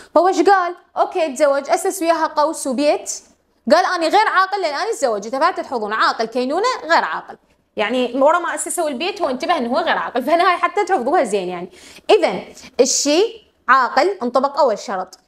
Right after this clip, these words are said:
الكينونة أحفظهن هن انطبق ثاني شرط. ثالث شرط عندي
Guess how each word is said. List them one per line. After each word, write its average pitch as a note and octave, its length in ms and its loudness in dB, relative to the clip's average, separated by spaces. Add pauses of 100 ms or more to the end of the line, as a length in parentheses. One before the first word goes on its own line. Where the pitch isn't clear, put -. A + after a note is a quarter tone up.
الكينونة D#4 560 0
أحفظهن C4+ 520 -2
هن B3+ 220 -4
انطبق D4+ 420 -2
ثاني G3+ 220 -6
شرط. F#3+ 280 -6 (340)
ثالث C5 440 2
شرط D4 280 0
عندي A3+ 520 -8